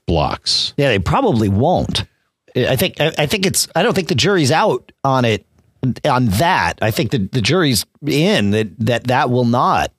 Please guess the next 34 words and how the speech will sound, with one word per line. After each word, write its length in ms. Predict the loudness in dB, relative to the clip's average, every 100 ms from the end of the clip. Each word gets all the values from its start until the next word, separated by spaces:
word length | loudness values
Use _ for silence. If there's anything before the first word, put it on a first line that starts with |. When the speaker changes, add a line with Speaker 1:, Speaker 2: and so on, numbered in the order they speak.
| -2
Speaker 2:
erase 380 | 0 2 2 0
everything 340 | 0 0 0
on 100 | 0
an 100 | 0
S 160 | -2 -2
S 100 | -2
D. 120 | -2
What 160 | -2
the 60 | -2
jury's 280 | 0 0 2
out 180 | 2 2
on 180 | 0
is 200 | 0 -2 -4
how 420 | -6 -2 0 0 0
to 220 | 0 0
erase 360 | 0 0 0
everything 360 | 0 -2 -2 -2
on 120 | -2
an 80 | -2
S 180 | -2 -2
S 160 | -4
D. 340 | -2 -2 -2 -4 -10 _ _ _ _ _
Um, 500 | -2 0 0 0 -2 -6 -12 -12 _
there, 160 | -2 -2 -2
there's 240 | 0 2
an 140 | 2 0
app, 380 | 0 0 0 -2 -10 -16 _ _ _ _ -2
um, 680 | 0 2 2 2 2 2 0 -4 -14 _ _ -20 -20 _ _ _ -4
there's 120 | 0
an 60 | 0
app 100 | 0
called 260 | -2 -2
Parted 520 | -2 0 2 2 2
Magic 760 | 2 2 2 0 -2 -4 -8 -12